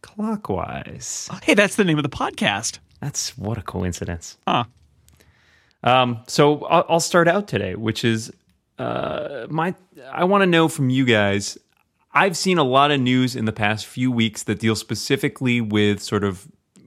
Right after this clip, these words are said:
Speaker 1: rumors about stuff developing in the T V space or products, in the case of, like, Google Chromecast, um, that are changing the way that we watch television or watch video,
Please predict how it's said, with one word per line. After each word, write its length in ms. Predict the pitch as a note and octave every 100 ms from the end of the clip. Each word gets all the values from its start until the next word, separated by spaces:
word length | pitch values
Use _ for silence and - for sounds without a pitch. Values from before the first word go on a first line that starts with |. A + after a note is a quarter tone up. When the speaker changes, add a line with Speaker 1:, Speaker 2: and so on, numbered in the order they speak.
| - F2
Speaker 1:
rumors 640 | A#2+ A2+ C3+ F3+ F#3 D#3+
about 360 | D3 C3+ B2+ -
stuff 240 | - A#2
developing 340 | A#2 A#2 A#2 A2+
in 60 |
the 80 | F#2+
T 240 | - D3
V 140 | D3 D3+
space 360 | - B2 B2
or 160 | - C3+
products, 560 | - E3 A#2 G#2+ - - - -
in 120 | G#2+
the 40 | G2+
case 240 | A2+ G#2+
of, 80 | G#2
like, 280 | G2+ G2 G2
Google 260 | G#2+ G#2+
Chromecast, 960 | G2 - B2+ A#2+ A#2 - E2+ D#2 - - _ - - - _ -
um, 520 | G#2+ G2 G2 G#2 - _ _ _ _
that 240 | A#2 A2 G#2+
are 180 | G#2 F#2+ G2+
changing 540 | - - F#3+ F#3 D#3+ D3+
the 80 | C3
way 180 | B2
that 160 | A2+ G#2
we 100 | G#2
watch 360 | G2+ G2+ - -
television 440 | C3+ B2 A#2+ A2
or 80 | F#2+
watch 220 | F#2+ F#2+
video, 680 | G2 F#2+ G#2 G2 F2+ E2